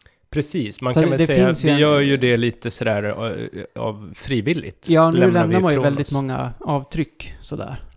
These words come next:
Speaker 1: Så där har de ju lyckats.
Speaker 2: Mm.
Speaker 1: Att nu så, ja.
Speaker 2: Och samtidigt misslyckats eftersom att de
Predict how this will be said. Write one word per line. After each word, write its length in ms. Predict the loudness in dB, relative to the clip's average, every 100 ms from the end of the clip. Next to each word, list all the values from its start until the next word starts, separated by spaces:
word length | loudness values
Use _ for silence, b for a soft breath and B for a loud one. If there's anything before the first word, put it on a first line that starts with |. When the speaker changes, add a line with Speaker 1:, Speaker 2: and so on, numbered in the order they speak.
| _
Speaker 1:
Så 140 | -10 -2
där 200 | 0 0
har 140 | 0
de 160 | -2 -4
ju 80 |
lyckats. 460 | -6 -6 -12 -16 -8
Speaker 2:
Mm. 180 | -6 -6 -10 _ _ _ _ _
Speaker 1:
Att 220 | -12 -10
nu 300 | -4 -2 -4
så, 340 | -6 -8 -8 -10 _ _ _ _ -8
ja. 220 | -4 -4 -8 b b b
Speaker 2:
Och 120 | 0
samtidigt 540 | 0 0 0 -2 -2
misslyckats 640 | -4 -4 -2 -4 -4 -12 -10
eftersom 280 | -8 -8
att 140 | -8 -4
de 300 | -6 -4